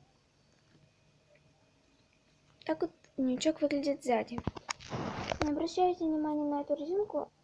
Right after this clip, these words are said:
просто Твайла начала челка так вот делаться, и я ее так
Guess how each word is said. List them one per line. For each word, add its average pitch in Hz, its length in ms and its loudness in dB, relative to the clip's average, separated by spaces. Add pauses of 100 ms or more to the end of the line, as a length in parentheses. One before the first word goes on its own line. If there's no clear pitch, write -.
просто 285 320 -8
Твайла 269 360 -2
начала 262 600 -2 (1120)
челка 320 320 0
так 285 200 -4
вот 320 140 -2
делаться, 269 800 -4
и 277 60 -10
я 277 420 -6
ее 277 100 -8
так - 160 -14